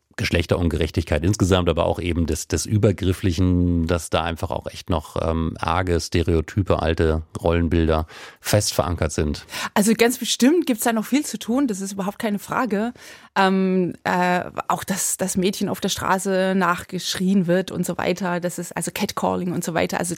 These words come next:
Speaker 2: äh, das ist überhaupt keine Frage, dass es da noch viel gibt, aber dass wir darüber reden, ist schon toll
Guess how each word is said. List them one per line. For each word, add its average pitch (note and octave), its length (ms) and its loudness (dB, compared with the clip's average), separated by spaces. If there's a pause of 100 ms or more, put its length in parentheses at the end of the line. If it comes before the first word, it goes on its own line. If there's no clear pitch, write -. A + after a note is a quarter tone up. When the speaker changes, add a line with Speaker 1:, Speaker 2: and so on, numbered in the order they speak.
(140)
Speaker 2:
äh, - 220 -8 (180)
das E3+ 180 0
ist F3+ 120 2
überhaupt F3 240 0
keine G3 200 2
Frage, G3 300 2
dass G3 140 -4
es F3+ 100 -4
da - 100 0
noch - 120 0
viel F3+ 180 -2
gibt, A3 260 0 (280)
aber F#3+ 160 4
dass F#3 180 0
wir F#3 60 0
darüber F3+ 320 2
reden, G#3+ 380 6
ist - 180 -6
schon F3 160 -4
toll G#3 400 2